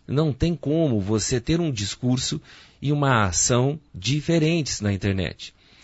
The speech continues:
Então, a imagem do candidato está atrelado àquilo que ele faz,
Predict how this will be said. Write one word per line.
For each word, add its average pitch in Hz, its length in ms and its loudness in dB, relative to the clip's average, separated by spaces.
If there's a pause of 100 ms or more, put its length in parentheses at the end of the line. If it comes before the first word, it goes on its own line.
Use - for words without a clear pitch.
(200)
Então, 139 340 2
a 151 80 2
imagem 147 640 0
do 120 100 -4
candidato 110 720 -2 (300)
está 190 480 0
atrelado 131 640 0
àquilo 143 640 -2
que 135 240 -4
ele 107 180 0
faz, - 640 -2